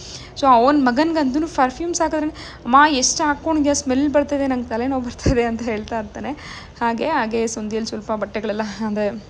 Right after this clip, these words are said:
ಪಿಲ್ಲೋ ಕವರ್ಸು, ಅದನ್ನೆಲ್ಲ ಹಾಕಿಬಿಟ್ಟಿದ್ದೀನಿ. ಇಲ್ಲಿ ಹಾಕ್ಬಿಟ್ರೆ ಏನು ಗೊತ್ತಾ, ಕ್ಲಿಪ್ಸು ಹಾಕಂಗಿರಲ್ಲ. ಹೆಂಗೂ ನಮ್ಮ ಮೇಲೆ ಹೋದರೆ ಕ್ಲಿಪ್ಸ್ ಹಾಕಬೇಕು, ಮಳೆ ಬರ್ತಾಯಿದೆ ಅಂದರೆ ಕ್ಲಿಪ್ಸ್ ತೆಗಿಬೇಕು,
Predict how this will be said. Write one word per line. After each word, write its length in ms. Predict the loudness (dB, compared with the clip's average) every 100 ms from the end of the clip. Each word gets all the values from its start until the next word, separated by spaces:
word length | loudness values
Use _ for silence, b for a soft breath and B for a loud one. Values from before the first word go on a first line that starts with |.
| B B B -20 -20 -8
ಪಿಲ್ಲೋ 220 | 0 0
ಕವರ್ಸು, 360 | 2 0 0 -2
ಅದನ್ನೆಲ್ಲ 320 | -4 -6 -6 -8 B B B -4
ಹಾಕಿಬಿಟ್ಟಿದ್ದೀನಿ. 680 | -4 -2 -2 -2 -4 0 2
ಇಲ್ಲಿ 140 | 4
ಹಾಕ್ಬಿಟ್ರೆ 300 | 4 2 2
ಏನು 80 | 2
ಗೊತ್ತಾ, 180 | 2 2
ಕ್ಲಿಪ್ಸು 360 | 2 2 4
ಹಾಕಂಗಿರಲ್ಲ. 520 | 2 2 -2 -2 -2 -2
ಹೆಂಗೂ 320 | -2 -2 -2
ನಮ್ಮ 160 | -2
ಮೇಲೆ 180 | -4 -6
ಹೋದರೆ 220 | -4 -4
ಕ್ಲಿಪ್ಸ್ 300 | -4 -4 -2
ಹಾಕಬೇಕು, 400 | -2 -2 -4 -2
ಮಳೆ 240 | 2 4 4
ಬರ್ತಾಯಿದೆ 280 | 2 2 0
ಅಂದರೆ 140 | -2
ಕ್ಲಿಪ್ಸ್ 300 | -4 -8 -4
ತೆಗಿಬೇಕು, 540 | -4 -2 -4 -2 -4